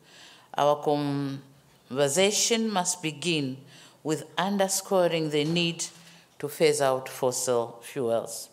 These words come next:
Secondly, Africa has a huge potential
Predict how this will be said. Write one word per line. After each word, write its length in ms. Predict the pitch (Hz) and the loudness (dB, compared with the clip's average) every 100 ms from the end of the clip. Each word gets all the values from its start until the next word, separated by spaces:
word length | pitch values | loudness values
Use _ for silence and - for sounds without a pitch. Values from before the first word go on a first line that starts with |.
| _ _ _ _ _ _ - | _ _ _ _ _ _ -10
Secondly, 760 | - 220 208 185 156 143 139 - - _ _ _ - - - - - | -2 0 2 2 2 0 -2 -8 -20 _ _ _ -20 -20 -20 -18 -4
Africa 400 | 220 240 254 226 | -2 0 -2 2
has 180 | 196 170 | 2 4
a 80 | 175 | 2
huge 640 | - 226 220 208 208 - | 0 2 4 4 2 -2
potential 680 | 170 165 175 170 - 147 | -2 0 0 0 -2 -4